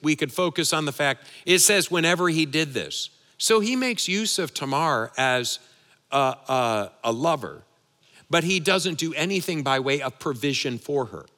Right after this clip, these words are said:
He uses her, in a sense, abuses her, but does not provide for her.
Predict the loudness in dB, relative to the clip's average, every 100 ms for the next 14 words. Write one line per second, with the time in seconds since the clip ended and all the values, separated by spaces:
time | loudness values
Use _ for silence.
0 | _ _ _ _ _ -10 -6 -2 0 0
1 | -2 -2 -2 -2 -2 -8 _ _ _ -4
2 | -2 0 0 -2 -6 -4 -2 -2 -4 -4
3 | -4 -6 -8 _ _ _ _ _ -4 -2
4 | 0 2 2 0 0 0 0 -2 -4 -4
5 | -4 -10